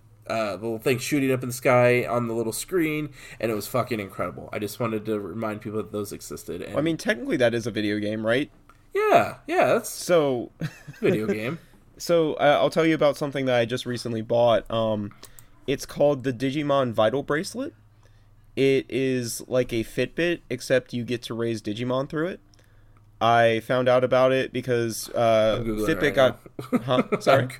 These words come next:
Speaker 1: I'm, I'm gonna Google that right now.
Speaker 2: <laughs> Okay, so I'll, I'll talk a little bit about it. So I found out about it because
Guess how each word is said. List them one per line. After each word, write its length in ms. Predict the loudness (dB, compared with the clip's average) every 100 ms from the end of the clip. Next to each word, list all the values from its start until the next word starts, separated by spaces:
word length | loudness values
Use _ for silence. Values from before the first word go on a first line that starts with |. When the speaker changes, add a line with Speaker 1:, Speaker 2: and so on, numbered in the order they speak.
| 0
Speaker 1:
I'm, 100 | 2
I'm 80 |
gonna 280 | 4 2 2
Google 260 | 0 0 4
that 180 | 4 4
right 160 | 0 0
now. 120 | 0
Speaker 2:
<laughs> 40 | 0 -2 -8 -8 -4 4
Okay, 240 | 6 6
so 220 | 2 4 4
I'll, 300 | 6 6 4
I'll 60 |
talk 220 | 2 2
a 40 | 2
little 180 | -4 -2
bit 100 | 0
about 240 | 2 2
it. 60 | 2
So 100 | 2
I 60 |
found 240 | 2 2 2
out 120 | 2
about 240 | 4 2
it 100 | 2
because 420 | -2 -2 -2 -2